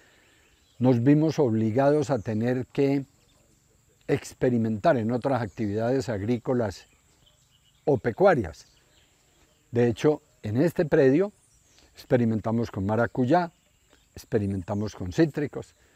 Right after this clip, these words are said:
experimentamos con piña, experimentamos con yuca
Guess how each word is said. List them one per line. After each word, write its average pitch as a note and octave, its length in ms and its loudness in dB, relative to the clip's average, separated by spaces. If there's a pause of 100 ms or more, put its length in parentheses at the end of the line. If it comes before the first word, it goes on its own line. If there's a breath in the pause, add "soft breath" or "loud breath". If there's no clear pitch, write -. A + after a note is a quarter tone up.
(260 soft breath)
experimentamos G2+ 880 -4
con F#2 200 -8
piña, E3+ 440 -2 (840 soft breath)
experimentamos G#2+ 880 -2
con F#2+ 240 -6
yuca C#3+ 420 2